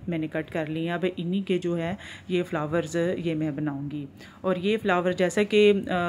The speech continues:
बहुत ही खूबसूरत जो है ये फ्लावर्स, अ,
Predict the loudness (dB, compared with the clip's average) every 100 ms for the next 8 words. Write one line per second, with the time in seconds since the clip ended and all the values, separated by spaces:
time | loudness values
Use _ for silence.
0 | 2 4 4 2 0 -4 -4 -2 0 2
1 | 2 4 4 4 2 2 0 2 2 4
2 | 4 4 4 4 4 2 0 0 0 0
3 | 2 2 2 2 0